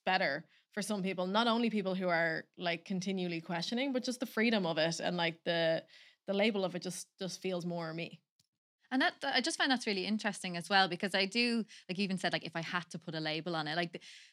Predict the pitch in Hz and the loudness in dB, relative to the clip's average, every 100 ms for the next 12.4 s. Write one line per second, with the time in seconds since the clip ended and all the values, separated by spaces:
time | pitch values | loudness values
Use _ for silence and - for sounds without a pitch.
0 | _ - 226 262 247 214 208 - 208 180 | _ 2 8 8 8 2 0 0 -2 -2
1 | 170 165 180 165 165 175 170 165 175 196 | -4 -6 -4 -4 2 2 2 -2 -6 -6
2 | 196 185 180 170 175 165 165 175 170 - | -4 -4 -4 -4 -4 -2 -2 -2 -4 -4
3 | 175 165 165 165 170 175 165 160 170 160 | -2 0 0 -2 -4 -4 -6 -6 -6 -2
4 | 165 165 - 180 - 180 165 165 - 185 | -2 -2 -8 -8 -6 -4 -2 -2 -8 -10
5 | 180 170 160 175 165 165 180 170 170 165 | -4 -2 -2 -4 -4 -4 -6 -4 -4 0
6 | 170 165 165 156 - 190 175 196 180 170 | 0 0 -2 -6 -4 -6 -2 0 0 -2
7 | - - - _ 196 226 294 220 196 - | -12 -20 -20 _ -6 2 4 4 2 -6
8 | _ _ _ - 214 254 254 196 165 - | _ _ _ 0 4 6 6 6 4 4
9 | 180 170 170 160 175 165 160 156 156 - | 2 2 2 0 2 4 2 0 -4 -8
10 | 180 170 165 170 - 175 165 160 160 175 | -6 -4 -4 -6 -6 -4 0 0 -2 -2
11 | 170 160 - 190 185 175 175 165 - 160 | -4 -4 -2 0 0 0 -2 -2 0 2
12 | 160 156 156 | 2 -2 -6